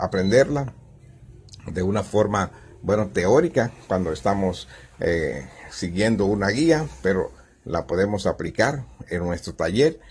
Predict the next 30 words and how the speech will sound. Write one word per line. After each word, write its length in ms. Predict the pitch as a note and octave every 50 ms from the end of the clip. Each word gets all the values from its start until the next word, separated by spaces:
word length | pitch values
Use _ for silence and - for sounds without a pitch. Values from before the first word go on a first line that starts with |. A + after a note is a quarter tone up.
| - - - - - - -
o 320 | C2+ C#2+ D2 - E2+ E2+
en 120 | E2 D#2 D#2+
nuestra 360 | F2+ F#2 - - E2 D#2 -
casa, 460 | - A#2 D3 C#3+ - B2+ A#2+ C#3 - - - - - - - - - -
eh, 500 | - - E2 E2 E2 E2 D#2 D2 C#2 A#1 A1 - - - - - - - - - - - - - - - - - -
al 160 | - F2+ F#2
llevar 520 | F2 F#2 F2+ - C#3 F3+ F3+ - - - - - -
a 140 | - G2 F#2+
realización 640 | F2+ F#2+ F2+ F2+ E2 - F#2+ E2 - - G#2+ G#2+ G2+
cada 240 | F#2+ - G2+ G2+ G2
uno 240 | F#2+ G#2 G#2+ G2+ F#2
de 140 | F2+ F2+ F#2
esos, 480 | F#2+ - - F#2 F2 E2 - - - _ - - - - _ _ -
eh, 200 | E2 E2 E2+ E2
pasos, 580 | - - G#2+ G#2+ A2 G#2 G#2+ G#2 F#2 - - -
eh, 100 | F2+ F#2
traerá 640 | - - G2 F#2+ F#2+ F#2 A2+ C3+ C#3 C3 - - - D2
los 240 | - F#2 E2 - -
resultados 640 | E2+ - - E2+ D2 - G2+ F#2+ G2+ G2 F#2 - -
que, 80 | F#2+
eh, 460 | - - F#2 F2+ D#2+ C2 - - - - - -
que 60 | G2
esperamos. 720 | F2+ - - F#2 F#2 G#2+ C3 C#3+ C3+ G#2+ F#2+ - - _ _ _ _ _ - - - - _ - - - - - -
La 120 | C#3 C3+
satisfacción 720 | A2+ C3 B2+ A#2+ C3 - C3+ B2+ B2 - C#3+ D#3+ E3 F3+ D#3
que 280 | - D3+ C3 B2 B2+
es 140 | C#3+ C#3+ C#3+
la 200 | B2 B2+ A#2+ -
parte 320 | - A#2 B2 - - C3
principal 720 | G2+ - C#3 C3+ A#2 - A#2+ - - A#2+ C#3+ E3 E3 E3